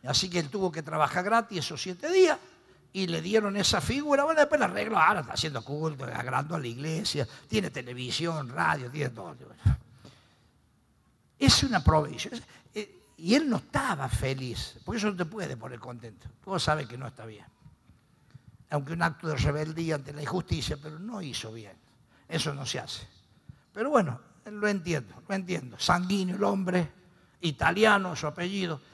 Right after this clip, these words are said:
eh, le botó la tanada por, por los cua-, todos los poros y el tipo, "Acá me sacan muerto", dice, "pero si no, no me voy, y acá y esto que el otro", y,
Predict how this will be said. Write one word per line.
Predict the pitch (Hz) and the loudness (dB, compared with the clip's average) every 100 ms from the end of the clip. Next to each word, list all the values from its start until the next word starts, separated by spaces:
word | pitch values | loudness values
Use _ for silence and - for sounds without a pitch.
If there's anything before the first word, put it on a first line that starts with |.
| - _ | -20 _
eh, | 294 214 | -6 -6
le | 160 151 | -4 -8
botó | 175 190 - - 190 | -8 -12 -12 -2 0
la | 151 143 | 0 -2
tanada | 151 170 180 156 | -4 -2 -2 -2
por, | 131 143 | -4 -10
por | 135 - 147 | -16 -18 -14
los | 131 | -14
cua-, | - 180 143 - _ | -8 -6 -6 -10 _
todos | 185 | -8
los | 170 | -8
poros | - 196 185 165 | -2 0 2 0
y | 135 - - - - - - 151 | -6 -12 -18 -20 -20 -20 -20 -14
el | 147 | -12
tipo, | - 180 160 127 | -4 0 0 0
"Acá | 143 135 170 | 0 2 -2
me | 139 | -2
sacan | - 143 - 104 | -2 -2 -4 -10
muerto", | 98 160 151 127 | -6 -6 -6 -10
dice, | 123 - | -12 -10
"pero | 101 98 110 123 | -12 -12 -12 -10
si | - 127 | -8 -8
no, | 165 160 | -8 -8
no | 135 | -8
me | 117 | -6
voy, | 135 180 151 | 2 4 4
y | 117 | -2
acá | 104 - 165 | -10 -4 -4
y | 139 | -2
esto | 139 - 113 | -4 -8 -18
que | - | -2
el | 185 | 0
otro", | 180 - | 0 -6
y, | 151 | -12